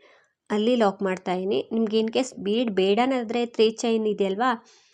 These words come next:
ಅಲ್ಲಿ ಬರೀ ಸಿಂಗಲ್ ಕ್ರೋಶೆನಾದ್ರೂ ಮಾಡ್ಕೊಳ್ಬೋದು ಅಥವಾ ಈ ರೀತಿ ಬೀಡ್ನಾದ್ರೂ ಹಾಕ್ಕೊಳ್ಬೋದು. ಇಲ್ಲಿ ಕುಚ್ಚು ಬರುತ್ತೆ. ಸ್ಟಾರ್ಟಿಂಗ್ ಬೇಕು ಅನ್ನೋದಾದ್ರೆ ಇದೇ ರೀತಿ ಮಾಡ್ಕೊಂಡು ಡಿಸೈನ್ ಸ್ಟಾರ್ಟ್ ಮಾಡ್ಕೊಳ್ಳಿ. ಇವಾಗ ನಾನು ಆರ್ಚ್ ಮಾಡೋದಕ್ಕೆ ಮೊದಲಿಗೆ ಎಂಟು ಚೈನ್‌ಗಳನ್ನ ಹಾಕ್ಕೊಳ್ಬೇಕು.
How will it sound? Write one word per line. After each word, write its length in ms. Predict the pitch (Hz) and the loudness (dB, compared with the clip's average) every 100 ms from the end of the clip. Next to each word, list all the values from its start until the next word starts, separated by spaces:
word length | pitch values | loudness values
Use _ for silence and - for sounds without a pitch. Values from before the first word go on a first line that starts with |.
| - - | -18 -2
ಅಲ್ಲಿ 180 | 233 240 | 0 2
ಬರೀ 180 | 214 233 | 2 2
ಸಿಂಗಲ್ 340 | 240 208 208 | 2 2 2
ಕ್ರೋಶೆನಾದ್ರೂ 520 | 208 202 214 202 208 | 0 -4 -2 -4 -2
ಮಾಡ್ಕೊಳ್ಬೋದು 680 | 226 185 - 196 185 185 262 | -2 -2 -4 -8 -6 -6 -2
ಅಥವಾ 220 | 294 294 | -2 0
ಈ 100 | 294 | 0
ರೀತಿ 220 | 277 269 247 | 0 0 2
ಬೀಡ್ನಾದ್ರೂ 480 | 202 190 190 185 | 2 2 -4 -4
ಹಾಕ್ಕೊಳ್ಬೋದು. 600 | 226 208 - 185 185 180 339 - _ _ _ - | -4 -6 -8 -10 -8 -4 -6 -6 _ _ _ -4
ಇಲ್ಲಿ 220 | 240 302 | -2 0
ಕುಚ್ಚು 300 | 285 226 - | -2 -4 -4
ಬರುತ್ತೆ. 340 | 185 175 - 311 - _ _ _ - | -6 -6 -6 -6 -8 _ _ _ -12
ಸ್ಟಾರ್ಟಿಂಗ್ 640 | - 240 240 269 269 254 202 | -2 0 0 0 0 0 2
ಬೇಕು 320 | 226 226 240 | 2 2 -2
ಅನ್ನೋದಾದ್ರೆ 360 | 226 214 214 285 | 0 0 0 0
ಇದೇ 300 | 208 220 226 | 4 4 4
ರೀತಿ 220 | 214 214 | 2 -2
ಮಾಡ್ಕೊಂಡು 640 | 208 202 202 202 262 - 196 | -4 -6 -4 -4 -4 -4 0
ಡಿಸೈನ್ 400 | 196 196 196 190 | 2 2 -2 -4
ಸ್ಟಾರ್ಟ್ 320 | - 180 180 | -6 -8 -8
ಮಾಡ್ಕೊಳ್ಳಿ. 480 | 175 175 185 190 294 359 _ _ _ _ _ _ _ _ _ _ _ - | -10 -10 -6 -2 -2 -4 _ _ _ _ _ _ _ _ _ _ _ 0
ಇವಾಗ 240 | 285 294 269 | 4 4 2
ನಾನು 260 | 240 247 | 0 0
ಆರ್ಚ್ 380 | - 226 226 - | 0 -2 -2 -4
ಮಾಡೋದಕ್ಕೆ 460 | 220 208 202 208 269 | -2 -2 -2 -2 0
ಮೊದಲಿಗೆ 400 | 220 190 220 302 | 0 0 0 0
ಎಂಟು 360 | - 262 285 | -2 -2 -2
ಚೈನ್‌ಗಳನ್ನ 460 | 262 233 196 196 254 | -4 -4 -2 0 0
ಹಾಕ್ಕೊಳ್ಬೇಕು. 680 | 285 262 202 180 170 - | -2 -4 -6 -6 -6 -10